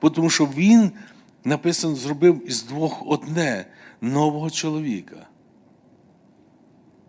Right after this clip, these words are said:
І воно дійсно так. І я вам скажу, що я де-, не один раз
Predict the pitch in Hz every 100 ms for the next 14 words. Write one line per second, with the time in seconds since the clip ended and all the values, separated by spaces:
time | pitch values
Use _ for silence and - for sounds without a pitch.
0 | _ _ - 117 127 147 135 170 - 185
1 | - 156 - - - _ _ _ - -
2 | _ _ - 110 120 160 - 190 180 196
3 | - 170 170 170 165 180 185 180 202 214
4 | 220 220 165 117